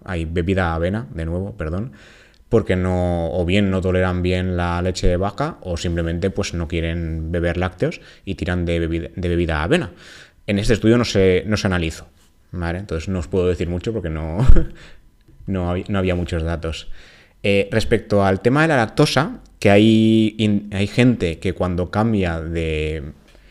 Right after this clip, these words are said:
de leche de vaca a leche de oveja o cabra sí que nota mejorías, no es por la lactosa, como hemos dicho antes, pero sí que tiene explicación. En la leche no todo es lactosa, hay muchas cosas, está, pues, el típico calcio y demás,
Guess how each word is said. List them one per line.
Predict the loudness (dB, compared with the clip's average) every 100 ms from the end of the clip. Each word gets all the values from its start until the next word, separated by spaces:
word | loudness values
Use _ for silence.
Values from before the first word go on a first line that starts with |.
| -20 -10
de | -2 2
leche | 2 4
de | 6 6 6
vaca | 4 0 0 -6 -8 -8
a | -2
leche | -2 2
de | 4
oveja | 4 2 0
o | -2 0
cabra | 0 0 -2 -6 -12 _
sí | -4 2 2
que | 4
nota | 2 2
mejorías, | 0 2 4 4 4 0 -8 -20 _ _
no | 0 2 2
es | 2
por | 0 0
la |
lactosa, | 2 0 -2 -2 -2 -6 -8
como | -6 -2
hemos | -2 -2
dicho | -2 -2
antes, | -2 -2 -4 -4 -12 -18 0
pero | 4 4
sí | 4 4
que | 4
tiene | 2 2 2 2 -2
explicación. | -6 -8 -6 -6 -6 -4 -4 -4 -12 -20 _ _ _
En | -2 2
la | 2
leche | 2 2 2 2 0
no | -2 0 0
todo | 2 4 4
es | 2
lactosa, | -4 -4 -8 -8 -12
hay | -10 -6 -6 -6
muchas | -6 -6 -6
cosas, | -2 -2 -2 -6
está, | -6 -6
pues, | -8 -10
el | -10
típico | -10 -8 -8
calcio | -4 -4 -2 0 2
y |
demás, | 2 -2 -4